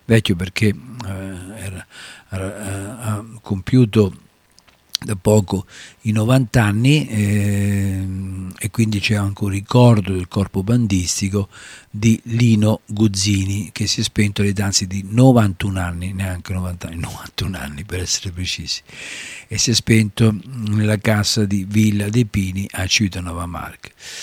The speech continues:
Eh, Lino lascia la moglie Maria, i figli Alessandro, Mauro e Roberto, le nuore, i nipoti Francesco, Chiara, Samuele e Federico, oltre ai parenti tutti. Particolarmente sentito il messaggio di cordoglio anche della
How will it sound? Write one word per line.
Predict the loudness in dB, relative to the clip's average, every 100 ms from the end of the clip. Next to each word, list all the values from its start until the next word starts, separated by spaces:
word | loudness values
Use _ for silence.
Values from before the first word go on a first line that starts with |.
| -14 -16 -20 -6
Eh, | 0 2 4 2 0 -2 -2
Lino | 4 4 6
lascia | 4 4 4
la | 4
moglie | 4 4 4
Maria, | 4 6 6 6
i | 4
figli | 2 2
Alessandro, | 2 0 2 2 2 0
Mauro | 2 2 2 2
e |
Roberto, | 2 4 4 4 -2 0 2 2
le | 0
nuore, | 2 2 2 0
i |
nipoti | -2 0 2 2 0
Francesco, | -6 -4 0 -2 -2 -6
Chiara, | -2 0 0
Samuele | -2 -2 0 0 0
e |
Federico, | -2 0 0 -2 -4
oltre | -8 -8 -10
ai |
parenti | -8 -8 -8 -10
tutti. | -8 -10 -10
Particolarmente | -10 -6 -4 -2 -2 -4 -10 -14 -20 -20 -20 -10
sentito | -2 0 0 2 2 4 2 0 -4 _ _ _ _ _ -10
il | -4
messaggio | 0 2 2 2 0
di | -4
cordoglio | 0 0 2 2 2 0
anche | -2 -4 -6 -8 -6
della | -4 -2 -4 -6